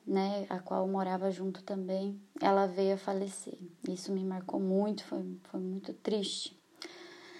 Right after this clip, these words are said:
E concomitantemente a tudo isso, eu comecei a enfrentar problemas de saúde, né?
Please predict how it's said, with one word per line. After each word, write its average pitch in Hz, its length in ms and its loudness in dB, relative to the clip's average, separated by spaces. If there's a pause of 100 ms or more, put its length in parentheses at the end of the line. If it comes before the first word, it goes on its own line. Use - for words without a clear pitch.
(320)
E 202 480 0 (300)
concomitantemente 285 1040 8
a 262 80 4
tudo 277 460 6
isso, 277 520 6 (1300)
eu 226 220 10
comecei 240 360 0
a 220 40 -2
enfrentar 214 400 -2
problemas 202 480 0
de 196 80 -6
saúde, 196 600 -4 (320)
né? 185 220 -6